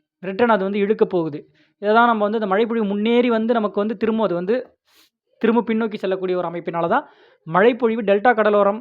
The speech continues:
தொடங்கக்கூடிய ஒரு மழைப்பு, அது எட்டு, ஒன்பது அப்படின்ற மாதிரி கொடுத்த அந்த காலகட்டங்கள், இந்த மழைப்பொழிவு தான் டெல்டா கடலோரத்தின் வரைக்குமே அது எந்த அளவுக்கு வடக்கு நோக்கி முன்னேறி வரக்கூடியதுன்றதை பார்க்கணும். கீழே இருக்கக்கூடிய அந்த தென்கிழக்கு புறமாக இருக்கக்கூடிய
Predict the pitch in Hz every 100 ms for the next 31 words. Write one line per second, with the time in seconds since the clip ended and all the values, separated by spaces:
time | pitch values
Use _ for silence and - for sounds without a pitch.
0 | 269 190 202 196 196 190 175 175 180 170
1 | 175 185 190 208 196 190 196 190 175 180
2 | 185 185 175 175 170 175 180 170 170 208
3 | 269 _ _ _ _ _ 196 226 214 240
4 | 226 220 226 202 226 214 208 196 190 190
5 | 185 190 214 226 196 180 196 214 214 247
6 | 214 175 196 208 185 185 185 190 180 175
7 | 180 175 185 175 170 175 180 202 233 240
8 | _ _ _ - 254 254 233 214 226 214
9 | 196 196 208 220 214 208 208 208 208 208
10 | 190 190 202 208